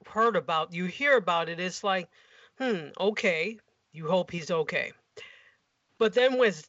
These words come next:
details started to unfold, and let me preface this by saying,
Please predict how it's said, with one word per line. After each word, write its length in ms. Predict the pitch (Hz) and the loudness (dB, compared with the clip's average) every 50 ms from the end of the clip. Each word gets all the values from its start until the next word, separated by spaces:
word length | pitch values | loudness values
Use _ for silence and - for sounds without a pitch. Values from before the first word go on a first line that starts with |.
| _ | _
details 500 | - 190 208 220 - 208 196 190 180 185 | -6 -4 -4 -2 0 0 2 2 2 2
started 440 | - - - 185 180 180 180 175 - | 0 -2 0 2 2 2 2 0 -2
to 220 | - 208 - - 175 | -4 -4 -4 -4 -4
unfold, 800 | 165 160 - - - 220 208 214 190 165 156 147 147 156 170 - _ _ _ _ _ - - - _ - | -6 -6 -10 -6 0 2 4 4 4 4 2 2 0 -4 -6 -10 _ _ _ _ _ -20 -20 -20 _ -4
and 160 | - 185 180 190 | -2 -2 0 -2
let 100 | 220 254 | -4 -4
me 120 | 277 294 | -4 -6
preface 420 | 226 - 220 202 185 - 196 180 - | -4 0 0 0 0 0 -2 -4 -2
this 160 | 196 175 151 | -4 -4 -4
by 240 | - - 165 160 160 | -4 -4 -2 -2 -4
saying, 480 | 156 - - 165 160 156 151 143 143 | -4 -4 -4 -2 -2 -2 -4 -4 -6